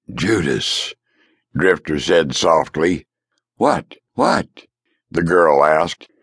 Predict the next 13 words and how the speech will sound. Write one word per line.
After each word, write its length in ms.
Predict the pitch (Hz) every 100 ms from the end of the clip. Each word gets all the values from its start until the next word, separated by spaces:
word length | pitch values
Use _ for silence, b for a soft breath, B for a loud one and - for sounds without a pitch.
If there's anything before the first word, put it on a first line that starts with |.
| _ _
"It's 220 | - 82 -
Latigo. 680 | 131 139 120 78 65 50 _ _ -
Latigo 420 | 92 101 131 127 131
Rollins." 680 | 127 139 117 76 60 - - _ _ _ _ _ _ _ _
"The 120 | -
gunfighter 560 | 98 131 113 117 123 123
you 220 | 127 113
and 160 | 110 110
Mesquite 420 | 101 - 127 120
used 200 | 123 -
to 80 | 113
ride 260 | 117 123
with?" 340 | 123 139 -